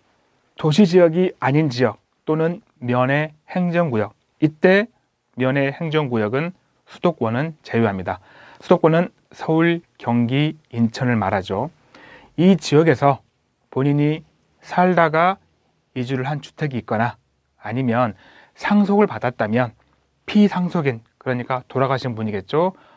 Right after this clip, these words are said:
보통은 부모님일 거예요. 그 피상속인이 거주했다면 그것도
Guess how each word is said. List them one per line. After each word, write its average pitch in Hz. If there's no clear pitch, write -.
보통은 113
부모님일 131
거예요. 110
그 160
피상속인이 180
거주했다면 131
그것도 165